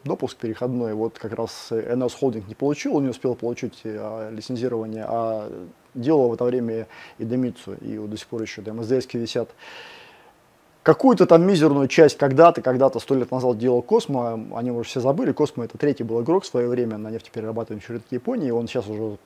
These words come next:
сдулся, его задавили с двух сторон, и Эдемицу, и Неос.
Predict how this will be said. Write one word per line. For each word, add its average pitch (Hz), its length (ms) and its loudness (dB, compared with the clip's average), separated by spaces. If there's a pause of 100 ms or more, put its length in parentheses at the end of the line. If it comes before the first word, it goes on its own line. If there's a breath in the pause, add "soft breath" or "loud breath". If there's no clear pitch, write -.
(200)
сдулся, 143 480 -2
его 110 120 -4
задавили 120 420 0
с 101 40 -10
двух 107 140 -8
сторон, 120 320 -2
и - 20 -8
Эдемицу, 113 480 -10
и 107 220 -10
Неос. 139 360 -8